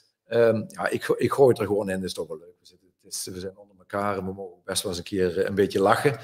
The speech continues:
Ehm, ik gebruik nog ooit nog wel eens een keer een uitspraak van een hele oude instructeur van mij vroeger. En dat was Nico Uitendaal. En dat is nog van de familie Uitendaal, die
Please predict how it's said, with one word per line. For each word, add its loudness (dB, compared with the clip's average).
Ehm, 8
ik 6
gebruik 10
nog 6
ooit 10
nog 8
wel 8
eens 6
een 2
keer 4
een 2
uitspraak 2
van 2
een 2
hele 6
oude 8
instructeur 6
van 0
mij 6
vroeger. 6
En 2
dat 6
was 4
Nico 4
Uitendaal. 4
En -2
dat 0
is -4
nog -6
van -8
de -6
familie -2
Uitendaal, -2
die -14